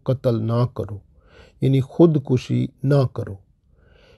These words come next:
कोई आपसे पूछे कि खुदकुशी हराम है, किधर लिखा हुआ है, तो आप उसको बताएं कि सूरह निसा की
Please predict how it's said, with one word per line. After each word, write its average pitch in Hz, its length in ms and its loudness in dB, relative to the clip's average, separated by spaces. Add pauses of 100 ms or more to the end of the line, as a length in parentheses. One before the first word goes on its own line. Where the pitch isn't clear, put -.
(120)
कोई 156 180 10
आपसे 147 320 8
पूछे 143 420 2
कि 127 180 -2
खुदकुशी 139 640 -2
हराम 123 460 4
है, 113 160 -2
किधर 156 320 8
लिखा 135 260 -2
हुआ 117 220 -4
है, 104 80 -14
तो - 380 -14
आप 131 200 -2
उसको 135 280 0
बताएं 131 480 4 (560)
कि 139 100 6
सूरह 147 440 8
निसा 139 720 4
की 143 340 -2